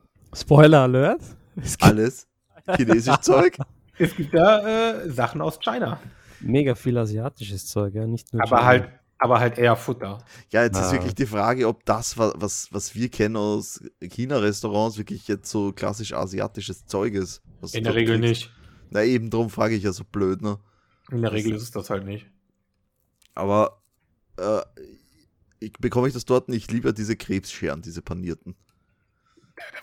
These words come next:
Speaker 3: da, da wirst du da schon bekommen.
Speaker 1: Du kriegst sicher in der Tiefkühlabteilung, ja.
Speaker 2: Sowas
Speaker 1: Glaub
Speaker 2: hätte
Speaker 1: schon.
Speaker 2: ich gerne mal wieder. Ja, aber hatte ich schon lange nicht mehr.
Speaker 3: Ich war da letzt-, äh, was heißt letztens? Ich war da schon mal in meinem Leben so. <laughs> Aber ich hab da auch nichts, nichts Besonderes geholt. Ich glaub, irgendwelche Gewürze.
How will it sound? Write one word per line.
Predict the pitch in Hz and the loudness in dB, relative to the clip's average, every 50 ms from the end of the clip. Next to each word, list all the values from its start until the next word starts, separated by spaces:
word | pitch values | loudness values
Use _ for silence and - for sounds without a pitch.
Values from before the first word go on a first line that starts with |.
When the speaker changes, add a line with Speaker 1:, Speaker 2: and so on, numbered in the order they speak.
| _ - 107 - | _ -18 -18 -16
Speaker 3:
da, | 101 90 | -16 -18
da | 87 - - | -18 -16 -14
wirst | - 107 - | -12 -10 -6
du | 120 | -4
da | 113 110 101 | -4 -4 -4
schon | - 127 110 101 | -4 -6 -6 -6
bekommen. | 101 101 - - 107 101 98 98 98 _ _ _ - | -8 -12 -10 -8 -8 -6 -8 -10 -14 _ _ _ -10
Speaker 1:
Du | - 113 _ - - - | -10 -10 _ -12 -10 -4
kriegst | - 123 107 - - | -4 -4 -2 -2 -4
sicher | - 127 123 - 135 | -4 -2 2 2 2
in | 120 | 4
der | 117 113 | 2 0
Tiefkühlabteilung, | - - 110 - - - 117 117 - - - 110 113 110 107 107 | -2 -4 -12 -10 -8 -6 -6 -6 -6 -6 -6 -6 -6 -6 -8 -10
ja. | 110 117 123 120 - _ _ _ - | -12 -12 -12 -14 -16 _ _ _ -18
Speaker 2:
Sowas | - - - 123 101 101 107 - | -12 -8 -4 -2 -2 -2 -2 0
Speaker 1:
Glaub | - | 0
Speaker 2:
hätte | 98 127 | 0 0
Speaker 1:
schon. | 123 | 0
Speaker 2:
ich | - | 0
gerne | - 101 90 98 | -2 -6 -4 -2
mal | 101 98 | -2 -4
wieder. | 95 92 - - | -4 -4 -4 -4
Ja, | 113 110 | -4 -2
aber | 92 92 - 87 | -2 -4 -6 -6
hatte | 101 95 - 92 | -8 -10 -10 -10
ich | 85 - | -10 -10
schon | - 85 85 | -10 -12 -10
lange | 87 87 - 82 85 | -10 -10 -10 -10 -8
nicht | 85 87 | -8 -8
mehr. | 90 87 87 85 - _ _ _ _ _ _ _ _ _ _ _ _ _ - - - - - _ | -8 -8 -8 -8 -10 _ _ _ _ _ _ _ _ _ _ _ _ _ -20 -20 -20 -20 -18 _
Speaker 3:
Ich | - - 120 165 | -10 -10 -6 0
war | 156 175 175 | 4 6 6
da | 165 160 160 160 151 139 - - _ _ _ - | 8 6 6 4 2 -2 -6 -12 _ _ _ -8
letzt-, | - 120 139 147 151 - - - _ _ _ | -4 -2 -2 -2 -4 -8 -20 -20 _ _ _
äh, | - 101 87 87 | -12 -10 -10 -10
was | 90 85 | -10 -12
heißt | 90 95 - - | -14 -14 -14 -14
letztens? | 98 90 - - - _ - - - - | -16 -16 -16 -20 -20 _ -20 -20 -20 -20
Ich | - - | -14 -10
war | - 101 | -6 -4
da | 101 98 92 92 - _ _ _ _ _ _ _ _ _ _ | -2 -2 -4 -4 -8 _ _ _ _ _ _ _ _ _ _
schon | - - - - 117 117 113 | -8 -6 -4 -2 -2 -2 0
mal | 113 113 110 | 0 0 0
in | 110 | 0
meinem | 110 107 107 113 | 0 -2 -2 0
Leben | 107 110 113 113 113 107 | 0 2 2 0 0 -2
so. | 117 117 127 117 - _ | -2 -4 -4 -6 -10 _
<laughs> | - 135 - - - - - - - - - - - _ - | -12 -12 -12 -14 -18 -20 -20 -20 -18 -20 -20 -20 -18 _ 2
Aber | - 127 131 | 4 6 6
ich | - | 6
hab | 165 | 4
da | - 170 | 4 4
auch | 135 - | 4 4
nichts, | 131 139 139 127 - - - 143 | 2 0 -4 -8 -10 -12 -8 -4
nichts | 127 120 123 - | -6 -6 -6 -4
Besonderes | - 123 120 123 127 120 110 113 - - | -2 0 2 2 2 0 -2 -2 -4 -4
geholt. | - 110 123 135 117 | -2 0 2 2 0
Ich | - | 0
glaub, | - 107 | -4 -6
irgendwelche | 131 120 117 107 127 | -4 -4 -4 -4 -4
Gewürze. | 113 113 101 104 110 117 123 120 - - 107 104 | -4 -6 -4 -2 -2 -2 -2 -2 -6 -12 -14 -14